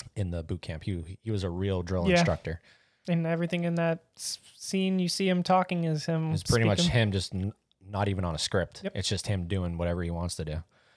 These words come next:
Speaker 1: And Stanley Kubrick was like, "Yeah, go ahead. Do that."
Speaker 2: I like war movies, especially, like, real ones.
Speaker 1: Yeah.
Speaker 2: Like
Speaker 1: Yeah. Full Metal Jacket's good. Saving Private Ryan, that's the one everyone
Speaker 2: American
Speaker 1: goes
Speaker 2: Sniper
Speaker 1: to.
Speaker 2: was my favorite 'cause it was
Speaker 1: American
Speaker 2: a true story.
Speaker 1: Sniper.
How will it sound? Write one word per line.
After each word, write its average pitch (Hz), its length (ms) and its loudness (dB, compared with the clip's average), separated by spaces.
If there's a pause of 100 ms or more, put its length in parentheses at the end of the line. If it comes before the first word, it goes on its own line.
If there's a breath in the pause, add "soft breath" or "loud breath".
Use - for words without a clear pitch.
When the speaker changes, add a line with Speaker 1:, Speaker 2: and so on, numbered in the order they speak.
(300 soft breath)
Speaker 1:
And 80 180 -6
Stanley 87 300 0
Kubrick 90 320 0
was 82 120 -4
like, 80 160 -4
"Yeah, 98 140 0
go 87 180 -2
ahead. 87 240 -2 (300)
Do 92 120 -2
that." 80 200 -6 (340)
Speaker 2:
I 208 60 2
like 196 220 4
war 151 240 2
movies, 156 400 0
especially, 170 420 0
like, 147 260 -2 (180)
real 151 260 -4
ones. 156 360 -4 (600)
Speaker 1:
Yeah. 78 240 -4 (280)
Speaker 2:
Like 156 160 2
Speaker 1:
Yeah. 82 120 -2
Full - 180 -2
Metal 92 220 0
Jacket's 95 460 2
good. 92 460 4 (100)
Saving 87 340 -2
Private 82 260 -2
Ryan, 85 360 -2
that's 78 180 -4
the - 80 -6
one 78 120 -2
everyone 80 220 -2
Speaker 2:
American 160 220 0
Speaker 1:
goes 156 80 -4
Speaker 2:
Sniper 160 300 -2
Speaker 1:
to. 151 40 -2
Speaker 2:
was 143 160 -4
my 143 100 -6
favorite 143 400 -8
'cause 151 300 -6
it 156 120 -4
was 151 120 -4
Speaker 1:
American 147 60 0
Speaker 2:
a - 20 -2
true 156 140 -4
story. 156 400 0
Speaker 1:
Sniper. 165 200 -4